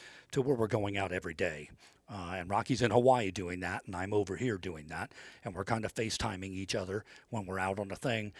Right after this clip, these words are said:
saying what works, what doesn't work to do that. Uh, there's gonna be a lot of that. There's gonna be a lot of probably videos tune in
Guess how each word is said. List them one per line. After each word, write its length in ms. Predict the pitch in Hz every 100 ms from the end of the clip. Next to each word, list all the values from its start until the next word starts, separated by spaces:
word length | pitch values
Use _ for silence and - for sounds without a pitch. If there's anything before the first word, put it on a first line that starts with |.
| -
saying 340 | - - 107 95
what 180 | 117 -
works, 420 | 110 92 - - - - -
what 200 | 107 98
doesn't 400 | 117 107 101 95
work 320 | 107 - - _ _ -
to 100 | 98
do 200 | 113 113
that. 220 | - - - - - - -
Uh, 300 | 110 90 87 -
there's 180 | - 120
gonna 140 | 135 117
be 120 | 123
a 60 |
lot 220 | 113 127 113
of 80 |
that. 240 | 104 123 - _
There's 140 | - 117
gonna 140 | 151
be 140 | 143 135
a 80 |
lot 220 | 127 127 127
of 60 | -
probably 280 | 135 123
videos 520 | 110 127 127 95 87 -
tune 240 | 135 113
in 260 | 120 110